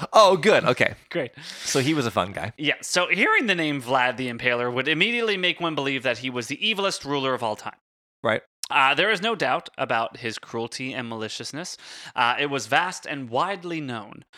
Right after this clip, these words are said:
Speaker 2: Um, but he was also one of the most respected leaders of, um, Wallachia.
Speaker 1: 'Cause no one wanted to get impaled.
Speaker 2: Yeah. Uh, he had such an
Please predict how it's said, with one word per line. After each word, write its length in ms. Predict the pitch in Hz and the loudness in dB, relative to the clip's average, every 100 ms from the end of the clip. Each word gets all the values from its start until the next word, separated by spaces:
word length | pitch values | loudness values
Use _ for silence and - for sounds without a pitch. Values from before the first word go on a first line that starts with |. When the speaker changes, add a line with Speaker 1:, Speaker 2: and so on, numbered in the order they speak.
| - - 120 | -20 -12 -2
Speaker 2:
Um, 440 | 120 113 113 110 | 0 0 -2 -4
but 240 | 160 165 160 | 0 0 -2
he 140 | 147 | -6
was 200 | 190 180 - | -4 -4 0
also 360 | 180 269 - | 0 2 0
one 180 | 233 190 | 0 0
of 60 | 170 | -2
the 60 | |
most 320 | 160 147 135 - | 0 -2 -2 -6
respected 800 | 131 - - 302 - - 110 113 _ _ - | -6 -6 -2 -2 -2 -8 -8 -12 _ _ -8
leaders 580 | 123 113 104 98 - - - _ _ - | -6 -4 -6 -8 -14 -16 -20 _ _ -2
of, 540 | 117 110 107 104 101 - | 2 2 0 -4 -10 -6
um, 720 | 110 101 98 98 98 98 107 _ _ - | -2 0 0 -4 -6 -14 -20 _ _ -20
Wallachia. 920 | 120 113 123 131 127 - - 101 95 _ _ | -12 -2 0 2 0 -2 -6 -10 -12 _ _
Speaker 1:
'Cause 200 | - 98 | -10 -6
no 80 | 107 | -4
one 100 | 101 | -2
wanted 200 | 95 95 | -2 -2
to 80 | 95 | -2
get 120 | 95 | -2
impaled. 440 | 90 107 117 - - _ | -2 -2 -4 -6 -20 _
Speaker 2:
Yeah. 240 | 196 208 190 _ - - - - - | -14 -14 -14 _ -20 -20 -16 -10 0
Uh, 160 | 151 | 2
he 160 | 147 170 | 2 0
had 120 | 214 | -2
such 340 | - - 277 | -2 0 0
an 120 | 311 | 0